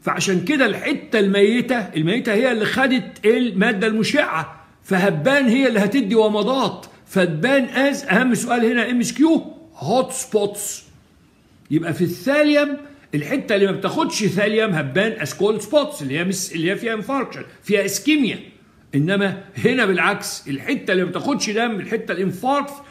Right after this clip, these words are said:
هي اللي بتاخد التكنيشن بميكانيزم ما نعرفوش، تبان از هوت سبوتس. طب حضرتك احنا عرفنا ان عندك حتة في القلب ما بتاخدش دم كفاية، بس احنا عاوزين نعرف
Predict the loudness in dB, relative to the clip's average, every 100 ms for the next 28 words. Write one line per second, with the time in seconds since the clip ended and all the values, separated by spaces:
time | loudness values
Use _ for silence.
0 | -10 0 2 2 0 0 0 -2 -4 -8
1 | -4 -2 0 2 2 0 -2 0 0 -2
2 | -6 -6 -4 -6 -8 -16 -6 0 0 0
3 | -2 -2 -2 -4 -12 -18 _ _ _ _
4 | -2 -2 -2 -12 -10 -12 -16 -20 _ _
5 | _ _ _ _ _ _ _ _ _ _
6 | _ -10 -8 -4 -2 -2 -4 -4 -4 -2
7 | 0 0 -2 -4 -4 -2 -2 -2 -2 -4
8 | -6 -4 -4 -4 -2 -2 -4 -12 -20 _
9 | _ _ _ _ _ _ _ _ _ _
10 | -12 -6 -2 -2 0 -2 0 -2 -4 -6
11 | -6 -8 -10 -6 -2 -2 -2 -2 -2 -4
12 | -6